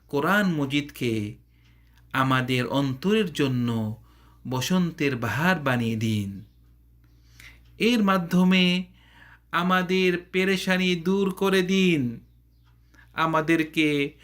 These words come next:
দুঃখ দুর্দশা থেকে পরিত্রাণ করুন, আমাদের হৃদয় আলোকিত করুন। হে আল্লাহ, কোরআন মজিদ থেকে যাহা আমরা জানি না,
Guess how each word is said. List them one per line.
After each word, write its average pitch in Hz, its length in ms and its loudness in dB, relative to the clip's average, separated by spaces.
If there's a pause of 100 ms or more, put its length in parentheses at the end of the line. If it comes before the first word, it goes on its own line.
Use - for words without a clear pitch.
(200)
দুঃখ 196 540 0 (360)
দুর্দশা 190 680 0
থেকে 165 640 -2 (440)
পরিত্রাণ 180 680 2
করুন, 123 640 -2 (1300)
আমাদের 127 560 0
হৃদয় 127 540 0 (360)
আলোকিত 147 580 0
করুন। 143 760 0 (960)
হে 143 160 4
আল্লাহ, 117 640 0 (880)
কোরআন 135 460 0
মজিদ 139 420 -2
থেকে 135 300 -4
যাহা 123 380 0
আমরা 120 320 0
জানি 120 340 -2
না, 160 480 0